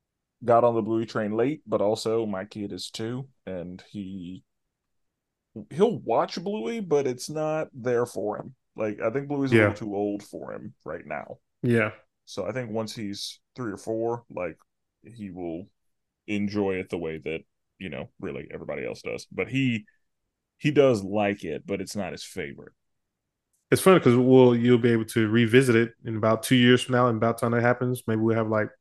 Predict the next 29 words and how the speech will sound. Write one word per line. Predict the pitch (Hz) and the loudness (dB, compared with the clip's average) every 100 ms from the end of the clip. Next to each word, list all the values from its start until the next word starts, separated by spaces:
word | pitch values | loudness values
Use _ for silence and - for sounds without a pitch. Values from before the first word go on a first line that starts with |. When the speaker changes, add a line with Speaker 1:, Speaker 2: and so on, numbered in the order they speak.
| _ | _
Speaker 2:
season | - 120 110 | -4 -4 -4
six | 101 123 - | -2 -2 0
out | 120 117 | 2 2
or | 117 | 0
something, | - 117 120 113 117 - _ _ _ - | -4 -4 -2 -4 -4 -10 _ _ _ -4
uh, | 113 | -2
'cause | 117 | 0
it | 110 | 2
just | 113 107 | 2 4
dropped | 117 117 | 4 4
new | 117 120 | 4 2
episodes | 113 - 117 107 | 2 2 2 4
recently. | 113 110 117 110 110 110 110 _ _ _ _ _ | 2 2 -2 -2 0 -2 -6 _ _ _ _ _
So | - 120 131 139 - | -4 0 0 -4 -10
you'll | - 123 | -2 2
have | 123 127 | 2 2
to, | 131 127 127 | 2 4 4
you'll | 127 131 | 2 0
be | 135 135 131 113 | 0 0 0 0
able | 127 | 2
to | 120 120 | 0 2
go | 127 127 127 | 6 6 6
over | 123 123 120 | 4 2 2
more | 123 135 | 2 2
contact, | 135 165 170 147 - - - _ | 4 4 4 2 0 -16 -20 _
contact, | - 101 - 98 _ | -10 -10 -8 -12 _
content | - 147 - 120 113 - | 4 4 4 0 0 -4
with | 117 | -4
him. | 113 110 | -2 -4